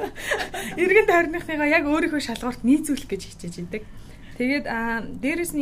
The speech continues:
энэ ингээд зөвхөн ажил биш, ингээд өөрийнхөө гоо зүй тал дээр ч гэсэндээ ингээд төгс байх шүү дээ. Тэгээд энэ юм, одоо сэтгэл зүйн асуудал юм урлагийнхан, за, энэ телевизэд ажилладаг, энэ Эпериум урд гардаг хүмүүс, хүмүүс бас их байдаг гэд бичсэн,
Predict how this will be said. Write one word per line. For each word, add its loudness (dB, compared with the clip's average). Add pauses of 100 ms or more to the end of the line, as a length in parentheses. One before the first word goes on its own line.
энэ 0
ингээд -4 (240)
зөвхөн -2
ажил -4
биш, -10
ингээд -10
өөрийнхөө -2 (100)
гоо -2
зүй -6
тал -10
дээр -6
ч -14
гэсэндээ -10 (160)
ингээд -12
төгс -8
байх -12
шүү -14
дээ. -12 (280)
Тэгээд 0
энэ 4
юм, 2 (180)
одоо -4
сэтгэл -10
зүйн -4
асуудал -8
юм -8 (280)
урлагийнхан, -2 (240)
за, -4 (140)
энэ -4
телевизэд 0
ажилладаг, -4 (100)
энэ -6
Эпериум 0
урд -4
гардаг -4
хүмүүс, -6
хүмүүс -8
бас -10
их -10
байдаг -6
гэд -8 (640)
бичсэн, -10